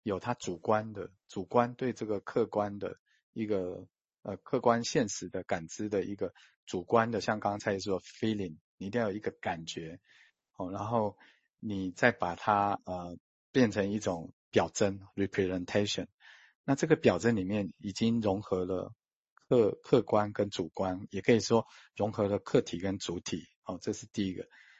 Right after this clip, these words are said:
然后再把它表达出来，再还给这个客观的世界。那客观世界又有很多感觉嘛，它又会再还给这个艺术家，那艺术家又继续在这个过程。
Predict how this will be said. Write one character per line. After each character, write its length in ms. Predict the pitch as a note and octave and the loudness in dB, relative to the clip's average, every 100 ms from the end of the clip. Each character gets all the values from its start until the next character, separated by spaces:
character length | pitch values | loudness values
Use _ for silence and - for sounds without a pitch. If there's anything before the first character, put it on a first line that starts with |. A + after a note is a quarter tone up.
| _ _ | _ _
然 140 | G2+ | -2
后 260 | A2 A2+ - | 4 4 4
再 120 | - C3+ | 4 4
把 140 | G2 | 6
它 140 | G2+ | 2
表 240 | - G2+ F2 | 2 0 -2
达 180 | F2 F2 | -6 -6
出 180 | - | -2
来， 240 | G2 F2 E2 | -2 -2 -6
再 140 | - G#2 | 0 0
还 200 | F#2 F#2+ | 2 -2
给 160 | F#2+ E2 | -2 -4
这 100 | G2 | -6
个 180 | F#2 E2+ | -8 -6
客 180 | - G#2 | -4 -4
观 200 | F2+ F2+ | -4 -6
的 100 | E2 | -6
世 200 | - D#2 | -8 -8
界。 220 | - - _ _ _ _ - | -10 -12 _ _ _ _ -2
那 80 | C3 | 4
客 160 | D#3 | 6
观 180 | C#3+ C3+ | 8 6
世 140 | B2 | 4
界 200 | B2 B2 | 2 6
又 180 | A#2+ A#2+ | 8 8
有 80 | A2 | 6
很 160 | G2 F2 | 2 -2
多 120 | G2+ | -2
感 200 | - E2+ | -2 -4
觉 220 | - - | -6 -8
嘛， 160 | E2+ F2 - - - | -8 -10 -14 -20 -2
它 100 | B2 | 2
又 80 | A#2 | 4
会 100 | A#2 | 4
再 140 | A2+ | 2
还 240 | G#2+ F#2+ G2 | 0 -2 0
给 140 | F#2 | -2
这 100 | G2+ | 0
个 80 | G2 | -2
艺 160 | G2+ | -2
术 180 | F#2 G2 | -2 -4
家， 300 | F2+ F#2 F2+ - _ - _ _ - | -4 -4 -6 -12 _ -20 _ _ -6
那 140 | A2 | 0
艺 120 | C3 | 4
术 160 | B2 B2+ | 6 6
家 200 | A#2+ A2 | 8 8
又 100 | A2+ | 6
继 160 | A2 G#2+ | 4 0
续 140 | G#2 | 0
在 160 | G2+ F#2+ | 0 0
这 100 | G2 | -4
个 120 | - | -4
过 200 | - F2 | -4 -4
程。 300 | - - | -6 -12